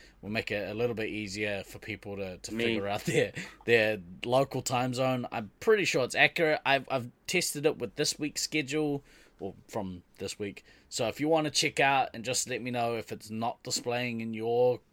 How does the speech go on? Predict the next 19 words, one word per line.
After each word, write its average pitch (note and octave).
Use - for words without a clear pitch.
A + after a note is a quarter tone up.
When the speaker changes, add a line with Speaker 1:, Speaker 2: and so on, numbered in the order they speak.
Speaker 1:
in G#2+
your G#2+
local A2+
time, A#2+
um, G2
that G#2
would F#2
be G2
super G2+
helpful G2+
to -
know. F#2+
Um, F#2+
but G2
otherwise, G#2
it, -
it F#2+
should G2+
be. F2+